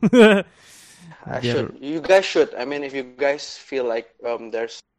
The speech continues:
Speaker 2: someone out there that you guys know of yang ngerasa bahwa mereka trapped, just bring them here. Just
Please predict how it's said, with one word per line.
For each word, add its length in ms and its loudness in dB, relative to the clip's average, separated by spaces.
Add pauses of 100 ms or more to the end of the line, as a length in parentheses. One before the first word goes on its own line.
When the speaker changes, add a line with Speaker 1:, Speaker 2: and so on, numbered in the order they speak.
(300)
Speaker 2:
someone 400 -10
out 140 -10
there 200 -4
that 380 -14
you 80 -16
guys 340 -10
know 380 -14
of 40 -20 (300)
yang 400 -18
ngerasa 380 -14
bahwa 420 -12
mereka 520 -16 (440)
trapped, 380 -4 (800)
just 160 -16
bring 180 -6
them 160 -10
here. 320 -12
Just 380 -16